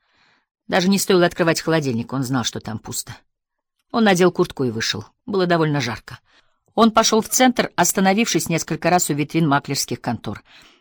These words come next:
Там были выставлены фотографии предлагаемых к продаже домов, и он убедился, что предложенная Робертом Окерблюмом цена была вполне разумной. Больше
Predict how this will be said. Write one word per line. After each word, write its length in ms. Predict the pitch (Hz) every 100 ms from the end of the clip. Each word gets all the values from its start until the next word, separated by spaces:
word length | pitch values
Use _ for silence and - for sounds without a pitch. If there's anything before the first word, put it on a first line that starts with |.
| _
Там 160 | 240 220
были 140 | 220
выставлены 440 | 214 214 202 208 202
фотографии 540 | 202 208 214 240 196
предлагаемых 880 | 175 180 180 185 214 196 180 - -
к 60 |
продаже 360 | - 220 196 180
домов, 400 | 175 131 117 - - - -
и 80 |
он 80 | 320
убедился, 460 | 320 302 226 226 208
что 160 | -
предложенная 560 | 190 214 220 208 202 202
Робертом 460 | 202 190 185 190 196
Окерблюмом 760 | 196 185 185 180 180 180 175 170
цена 380 | - 190 233
была 340 | 202 151 170 180 - - _
вполне 520 | - - 160 151 180
разумной. 680 | 156 123 123 127 127 - - _ _ _ _ _ _ _
Больше 760 | 143 156 185 180 - 180 170